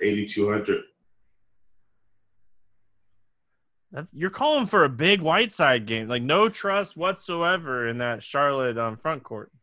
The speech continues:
Speaker 1: <laughs> Listen, it, it's a combination of both. It's a combination of my trust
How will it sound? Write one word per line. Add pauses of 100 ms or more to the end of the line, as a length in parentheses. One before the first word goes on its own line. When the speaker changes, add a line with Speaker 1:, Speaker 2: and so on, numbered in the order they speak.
(160)
Speaker 1:
<laughs>
Listen, (760)
it,
it's
a
combination
of
both.
It's
a
combination
of
my
trust